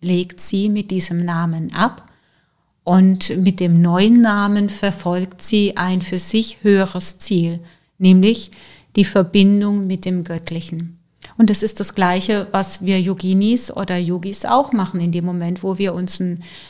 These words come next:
spirituellen Namen geben oder geben lassen, verfolgen wir damit eine höhere Schwingung, wie ich das jetzt ausdrücken würde.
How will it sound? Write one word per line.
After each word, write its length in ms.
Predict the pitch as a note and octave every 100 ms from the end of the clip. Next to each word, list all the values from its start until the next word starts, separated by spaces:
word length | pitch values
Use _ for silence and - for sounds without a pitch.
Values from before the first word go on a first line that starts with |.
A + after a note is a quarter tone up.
| _
spirituellen 840 | - - G#3 G#3 - F3+ F3 E3+
Namen 420 | E3 D#3+ D#3+ E3
geben 480 | D#3+ F3 G3+ A#3 C4
oder 260 | B3 G3+ F3+
geben 340 | F3 F3+ F3
lassen, 680 | E3+ E3 F3+ - A3 B3+ C4+ _ _ _ _
verfolgen 720 | - G3 - F#3 B3+ C4+ G#3
wir 180 | G3 G3
damit 600 | F#3+ E3+ F3+ F#3 F#3 - A#3
eine 300 | F3+ F3+ F3
höhere 340 | F#3 F#3 F3
Schwingung, 720 | E3+ - E3+ F3+ G#3 B3+ D4+ B3
wie 160 | G3+
ich 120 | G3+
das 180 | - G3+
jetzt 240 | G#3 G3+ -
ausdrücken 760 | G#3+ A3 - A3 A3 G#3 G3+
würde. 380 | G3+ G#3 G3 G#3+